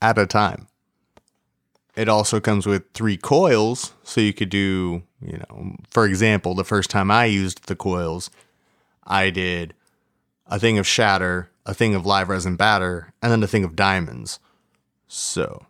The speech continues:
you can kinda mix and match, do whatever you want. So you could do, like, two carts and a coil, two coils and a cart,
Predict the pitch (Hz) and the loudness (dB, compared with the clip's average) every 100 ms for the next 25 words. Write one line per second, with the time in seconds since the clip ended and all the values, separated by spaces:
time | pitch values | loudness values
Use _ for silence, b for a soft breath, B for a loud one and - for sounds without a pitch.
0 | - 101 - 107 120 95 113 113 107 104 | -12 -6 -2 2 2 4 2 2 2 2
1 | 107 101 101 - 110 101 90 90 92 101 | 4 2 0 -2 2 2 2 0 0 0
2 | 90 113 101 90 80 - - 139 - 131 | 0 -2 -2 -2 -4 -4 0 0 2 0
3 | 120 - 113 - 170 151 98 87 90 117 | 0 -2 -2 0 2 2 2 0 -2 -4
4 | 107 123 117 120 131 131 180 156 92 | 0 2 2 2 0 0 0 2 0